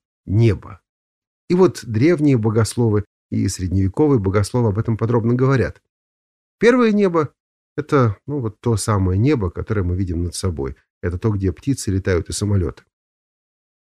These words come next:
Второе небо — это космос, это то, что, а, за пределами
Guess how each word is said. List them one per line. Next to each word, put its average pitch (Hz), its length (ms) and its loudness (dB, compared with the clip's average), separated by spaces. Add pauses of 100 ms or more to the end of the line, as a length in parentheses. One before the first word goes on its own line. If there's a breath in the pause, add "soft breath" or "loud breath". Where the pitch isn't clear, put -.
(380)
Второе 135 360 4
небо — 220 380 2 (680)
это 196 580 0 (220)
космос, 139 600 0
это 98 200 -2
то, 185 180 -2
что, 143 560 -4 (380)
а, 90 320 -2
за 120 240 0
пределами 120 720 0